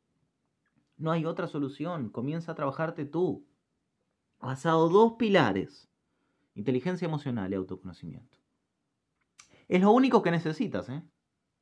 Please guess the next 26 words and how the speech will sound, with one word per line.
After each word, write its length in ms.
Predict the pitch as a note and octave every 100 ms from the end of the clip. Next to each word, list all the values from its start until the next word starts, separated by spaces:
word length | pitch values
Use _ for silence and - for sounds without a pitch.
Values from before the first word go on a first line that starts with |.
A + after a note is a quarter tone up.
| _ _ _ _ _
Es 120 | E3 F#3
lo 140 | F#3+
único 340 | G3+ A3 G3
que 80 | D#3
necesitas. 680 | C3+ A#2 F#2+ B2 - D#2+ _ _ - - _
Porque 220 | C#3 C3+
si 160 | C#3+ D#3
comienzas 520 | D#3+ F3 B3+ C#4+ B3
a 80 | G#3
fomentar 520 | F#3 E3 D3+ C#3+ A#2+
autoconocimiento 840 | C3 D#3+ E3 D3 C3+ C#3+ C#3+ C#3+ B2+
profundo 460 | A#2 - F3+ C#3+
y 80 | B2
a 60 | A2+
responderte 840 | A#2+ A#2+ B2 B2 D3+ G2+ - -
las 180 | A2+ A2+
preguntas 640 | - A#2 C3+ G#3 F3 G#2+
que 140 | - A2
deben 260 | F#3 F#3+
de 80 | A2
ser 200 | - C#3
respondidas, 800 | B2 - A2 C3+ D3 F#2 F#2+ _ _ _ _ _ _ _ _ _ _ _ _ _ _ _
a 200 | G#2 -
partir 500 | B2+ A#2+ - B3 C#4
de 80 | B3+
ahí, 320 | F3+ C3+ F#3